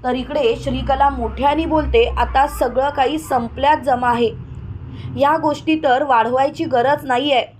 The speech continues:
आता आपल्यासाठी गोपाळ महत्त्वाचा आहे की त्याचा मारेकरी?"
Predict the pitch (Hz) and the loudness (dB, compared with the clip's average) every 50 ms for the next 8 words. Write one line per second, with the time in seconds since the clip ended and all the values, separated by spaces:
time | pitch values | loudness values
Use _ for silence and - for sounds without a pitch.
0 | _ - _ _ _ _ _ - - _ - 233 247 240 - 320 311 302 294 277 | _ -20 _ _ _ _ _ -20 -20 _ -2 0 0 0 2 2 2 2 2 2
1 | 277 294 294 302 269 285 311 311 - 226 254 240 226 226 - 302 320 330 339 339 | 0 0 2 0 -2 0 -2 -4 -4 0 0 0 0 2 2 2 2 2 2 0
2 | 311 294 294 294 277 277 277 302 269 233 226 240 269 254 311 311 311 294 262 247 | 0 0 2 2 2 2 2 2 0 2 2 0 -2 -2 -6 -2 -2 -2 -2 0
3 | 277 302 302 285 254 240 247 277 311 311 311 269 254 247 254 | 2 0 2 2 2 2 2 2 2 2 0 0 0 -2 -8